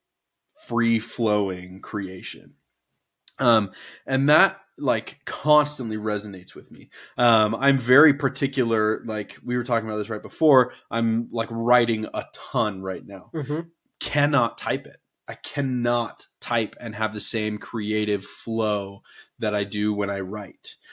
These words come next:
Speaker 1: But that only happens when I have the right pen
Speaker 2: Hmm.
Speaker 1: and I'm on good paper,
Speaker 2: Mm-hmm.
Speaker 1: I've noticed. Like, this pen, this Pilot G two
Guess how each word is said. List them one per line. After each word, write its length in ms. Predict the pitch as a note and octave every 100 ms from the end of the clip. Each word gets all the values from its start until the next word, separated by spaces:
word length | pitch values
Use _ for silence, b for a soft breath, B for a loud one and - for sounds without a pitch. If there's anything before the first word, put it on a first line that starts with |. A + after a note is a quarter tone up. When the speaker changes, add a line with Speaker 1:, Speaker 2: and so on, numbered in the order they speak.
| B _ A#2 -
Speaker 1:
But 460 | F3 D3+ - - - _
that 160 | A#2+ A#2+
only 240 | C#3+ D3
happens 600 | C3+ D3+ F3 C3 A#2 A2+ A2
when 240 | A2+ A#2
I 80 | C3
have 460 | A2+ A2 A2 G#2+
the 120 | A2+ G#2
right 260 | G2+ - _
pen 600 | - - E3 A2+ B2+ F#3+ - _ _ C#4+
Speaker 2:
Hmm. 100 | G3+ -
Speaker 1:
and 160 | B2+ B2
I'm 160 | A#2 A2+
on 240 | A2+ A2
good 340 | A#2 G#2+ G2+
paper, 480 | - B2+ C3 - A#1+ _ -
Speaker 2:
Mm-hmm. 200 | C#3+ A#2+ A2+
Speaker 1:
I've 180 | A#2 G#2+
noticed. 460 | G#2+ D#2 - - _ B B A#2
Like, 160 | A2+
this 140 | C#3+ C#3+
pen, 460 | - C#3 D#3 F#3 -
this 220 | A#2+ -
Pilot 420 | - C#3 C#3+ C3
G 220 | A#2+ C3+
two 340 | C3 C3+ C3